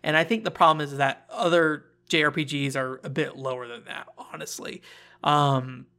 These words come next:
but, you know, I don't know. Um, it is still kinda funny that they're like, "Hey, no one's willing to take a risk on a new J R P G," but then, like, a lot of the,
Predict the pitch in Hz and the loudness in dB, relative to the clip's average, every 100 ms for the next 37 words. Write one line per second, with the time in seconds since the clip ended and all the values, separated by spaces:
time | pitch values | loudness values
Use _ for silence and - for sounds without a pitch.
0 | _ 180 180 160 - 226 202 285 226 139 | _ 8 10 8 2 0 2 4 4 2
1 | 135 - 190 185 180 185 262 269 - - | -2 2 6 6 6 4 2 2 0 4
2 | 247 233 220 208 233 202 220 202 185 170 | 6 8 6 4 4 4 6 4 2 2
3 | 180 165 165 196 170 180 185 185 185 165 | 4 4 4 2 4 0 0 2 0 0
4 | 165 190 170 156 170 170 160 143 151 170 | 0 0 0 0 0 2 -2 -2 0 2
5 | 170 170 175 196 165 175 175 170 - - | 4 4 4 2 -2 -2 -2 -4 -10 -12
6 | - 147 160 160 156 147 - 156 160 170 | -4 0 2 2 0 0 0 0 4 6
7 | 185 190 170 | 6 6 0